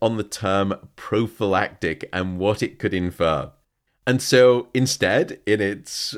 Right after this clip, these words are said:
uh, infinite wisdom, the F A A opted for a term that invoked more strength and leadership and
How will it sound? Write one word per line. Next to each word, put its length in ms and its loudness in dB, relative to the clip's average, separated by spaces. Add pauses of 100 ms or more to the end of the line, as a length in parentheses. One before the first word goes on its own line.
uh, 580 0
infinite 580 -4
wisdom, 520 0 (500)
the 240 -4
F 220 0
A 180 4
A 340 0 (280)
opted 480 -2
for 440 2
a 40 -10
term 440 -4
that 240 -8
invoked 640 4 (220)
more 260 -6
strength 720 -2
and 240 -4 (260)
leadership 840 -2
and 260 -4